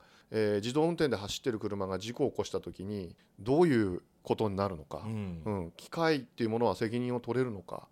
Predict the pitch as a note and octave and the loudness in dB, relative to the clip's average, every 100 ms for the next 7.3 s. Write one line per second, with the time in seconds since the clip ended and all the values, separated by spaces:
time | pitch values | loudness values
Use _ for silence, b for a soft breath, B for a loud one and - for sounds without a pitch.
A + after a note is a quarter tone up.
0 | b - A#2+ - F2+ - F#2+ G2+ A#2+ A#2+ | b -4 -2 -2 -4 -8 -8 -2 0 0
1 | - G#3+ A3 G#3+ G#3+ G#3+ - _ C#3 C3+ | 0 2 4 6 6 4 0 _ 0 2
2 | B2+ B2 B2+ A#2+ C3 C3 A#2 A2 F#2 B2+ | 2 2 0 0 -4 -2 2 2 0 0
3 | A#2+ A#2 A#2 F2 - _ A#2 B2+ A2+ C#3 | 4 4 2 -6 -8 _ -2 2 2 2
4 | A#2 G2+ F#2 D#2+ D2+ - A#2 A#2+ A#2 A2+ | 2 0 0 -6 -10 -8 -2 2 4 4
5 | A#2 G#2+ F2 B2+ C#3 C#3+ C3 C#3 - - | 2 -2 -2 -2 0 0 0 -2 -4 -4
6 | E3+ C3 F#2+ F2 - - B - A#2+ G#2+ | -2 -2 -2 -6 -10 -14 B -4 0 2
7 | G2+ - - | 0 -2 -8